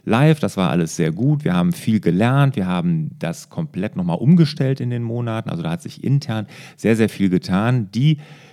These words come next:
Teilnehmer an der Ak-, Akademie werden das gemerkt haben. Also die ganzen Lektionen sind jetzt anders aufgebaut und, und, und. Das mussten wir auch alles lernen. Und wir haben gesagt, jetzt, wo wir diese Lernkurve hinter uns haben,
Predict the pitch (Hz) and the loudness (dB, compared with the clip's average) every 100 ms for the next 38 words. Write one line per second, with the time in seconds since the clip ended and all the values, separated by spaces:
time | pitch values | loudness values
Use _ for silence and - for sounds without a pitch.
0 | - _ - 123 175 135 104 90 90 82 | -20 _ 0 4 6 6 2 2 0 0
1 | - 90 90 87 87 98 95 98 92 - | -6 -4 0 4 4 4 4 4 2 0
2 | 85 85 107 - 117 113 113 110 92 85 | 2 2 0 -2 -2 0 0 -2 -2 -2
3 | 82 87 92 - 87 - - 98 104 98 | -2 0 0 0 -2 -2 -2 2 2 2
4 | 95 90 - 92 90 85 87 85 - 80 | 2 0 0 2 2 2 -4 -4 -2 0
5 | 80 - 95 85 95 90 143 147 147 - | 0 0 2 2 0 0 0 0 -2 -2
6 | 104 95 - 95 123 113 156 - - - | -2 -2 0 0 2 4 2 2 -4 -20
7 | _ _ _ _ _ _ 98 95 - 98 | _ _ _ _ _ _ -6 -6 -2 -2
8 | 117 101 95 101 107 - - - - - | 0 0 -2 0 -2 -4 -20 -20 -20 -20
9 | - 107 113 113 104 - - 110 110 110 | -8 -2 2 2 2 -2 0 4 4 4
10 | 131 139 131 110 113 - - 127 160 135 | 2 2 2 4 4 2 2 4 6 4
11 | 135 131 127 120 120 123 | 2 0 0 2 2 -2